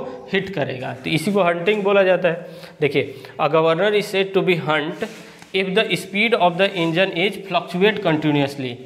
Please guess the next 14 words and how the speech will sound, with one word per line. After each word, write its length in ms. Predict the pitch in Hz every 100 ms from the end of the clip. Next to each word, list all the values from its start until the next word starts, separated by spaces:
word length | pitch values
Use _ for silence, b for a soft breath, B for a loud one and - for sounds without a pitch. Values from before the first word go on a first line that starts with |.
| -
इसका 280 | 143 - 170
speed 380 | 170 180 185 185
क्या 100 | 175
हो 100 | 165
जाए, 200 | 170 214 B B B -
continuously 720 | 160 160 180 180 175 180 208
क्या 160 | 202
हो 100 | 175
रहा 140 | 175 170
है, 200 | 190 262 - - -
fluctuate 520 | 180 180 202 202 202
कर 160 | 156 131
रहा 120 | 120
है, 380 | 117 B B